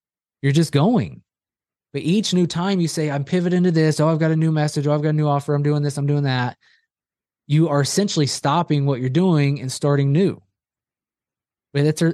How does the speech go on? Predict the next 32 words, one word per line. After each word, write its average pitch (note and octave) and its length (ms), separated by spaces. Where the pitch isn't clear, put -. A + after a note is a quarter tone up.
that's D3+ 160
a D3+ 40
fallacy. F3 580
There C#3 220
is A#3+ 120
no G3 120
starting C#3+ 420
new G3 160
because D3+ 300
you D3+ 80
take F3+ 340
everything G3+ 1000
that E3 100
you've C#3+ 200
learned F3+ 560
in F3 400
that C#3 500
next - 600
phase D3+ 460
or D3 160
direction C#3+ 520
or C#3+ 200
arena. D3+ 440
So - 100
you're D3 140
still G3 260
in F3+ 120
the C#3 80
game. G3+ 500
You're C3+ 80
still E3 240
going. E3 520